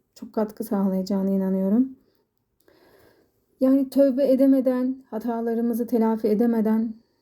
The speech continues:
ölme potansiyelimiz var. O yüzden, e, yani kırk yaş ve sonrasını beklemeden bir şeyler yapmamız gerekir. "Daha ömrüm var, daha gencim" düşüncesi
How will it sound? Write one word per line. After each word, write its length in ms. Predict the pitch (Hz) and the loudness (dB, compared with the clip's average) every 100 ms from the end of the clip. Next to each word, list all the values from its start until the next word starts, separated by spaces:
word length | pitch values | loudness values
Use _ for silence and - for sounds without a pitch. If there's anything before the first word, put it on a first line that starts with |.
| _ - - | _ -14 -4
ölme 400 | 226 220 226 220 | 0 2 0 -4
potansiyelimiz 880 | 214 220 214 214 214 196 208 208 | -4 0 0 2 0 2 0 0
var. 320 | 208 208 214 _ _ _ _ _ - | -2 -2 -4 _ _ _ _ _ -2
O 120 | 254 | 2
yüzden, 460 | 262 254 254 262 - _ _ _ _ _ _ | 2 2 -2 -2 -6 _ _ _ _ _ _
e, 60 | 233 220 220 220 214 214 - - | -4 0 2 2 2 0 -6 -10
yani 300 | 240 214 220 | -4 0 0
kırk 220 | - 320 | -2 -6
yaş 200 | 285 277 | -4 -4
ve 80 | 277 | -4
sonrasını 520 | 269 269 262 262 269 | 2 4 4 2 2
beklemeden 640 | 240 233 254 247 208 202 202 | 2 0 0 0 0 0 -2
bir 40 | |
şeyler 360 | 202 202 196 196 | 0 0 0 0
yapmamız 500 | 190 196 196 190 196 | -2 -2 -2 -2 -2
gerekir. 520 | 196 196 226 269 - _ _ _ - | -2 -2 -4 -6 -6 _ _ _ -8
"Daha 280 | 233 247 233 | -2 0 0
ömrüm 380 | 226 220 226 226 | 2 2 2 0
var, 200 | 226 214 | 0 0
daha 180 | 220 226 | 0 0
gencim" 520 | 214 226 214 220 220 | 0 0 2 2 0
düşüncesi 680 | 220 226 214 220 254 254 | 0 0 0 -2 -4 -4